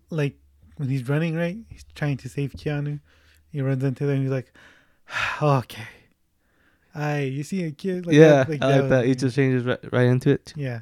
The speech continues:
Speaker 1: and it's, like, so smooth, and it's like you buy that. Like,
Speaker 2: Yeah, yeah. That was a good
Speaker 1: imagine
Speaker 2: part.
Speaker 1: that's a good, that's a good cop. You know, just a character, like, thinking on your feet like that.
Speaker 2: Yeah.
Speaker 1: Incredible. Anyways, who's the other one?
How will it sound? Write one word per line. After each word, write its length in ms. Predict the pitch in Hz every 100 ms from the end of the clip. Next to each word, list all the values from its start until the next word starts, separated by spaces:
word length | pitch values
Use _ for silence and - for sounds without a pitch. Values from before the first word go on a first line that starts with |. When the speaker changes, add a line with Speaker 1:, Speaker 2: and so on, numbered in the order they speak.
| - -
Speaker 1:
and 160 | 151
it's, 220 | 147 -
like, 180 | 156 131
so 200 | - 147
smooth, 440 | 131 139 135 127 123
and 120 | 120
it's 120 | 110
like 160 | 123 135
you 100 | 123
buy 420 | - 123 113 117
that. 160 | 127 160
Like, 140 | 180 156 _
Speaker 2:
Yeah, 280 | - 127 156 160
yeah. 160 | 143 135 175 _ - _ _ _ _ -
That 100 | 120
was 100 | 127
a 40 |
good 60 | 190
Speaker 1:
imagine 100 | 180
Speaker 2:
part. 220 | 175 - _ _
Speaker 1:
that's 160 | 190 220
a 60 |
good, 220 | 156 180
that's 180 | 175 190
a 60 | 180
good 220 | 139 139
cop. 420 | - 156 123 _ - - _
You 80 | 143
know, 40 | 143
just 220 | 139 127
a 40 |
character, 340 | - 131 123 131
like, 140 | 127 - _ _
thinking 280 | 170 - 160
on 120 | 151
your 100 | 135
feet 200 | - 143
like 200 | 135 123
that. 180 | 123 143 - _ _ _ _
Speaker 2:
Yeah. 260 | - 123 196 127
Speaker 1:
Incredible. 560 | 117 139 120 120 123 - _ _ _ _ _ _ _ _ _ _ _ _ _ _ _ _ _ _ -
Anyways, 380 | 151 123 117 113 _ _ _
who's 120 | 185
the 100 | 180
other 120 | 185 190
one? 240 | 185 165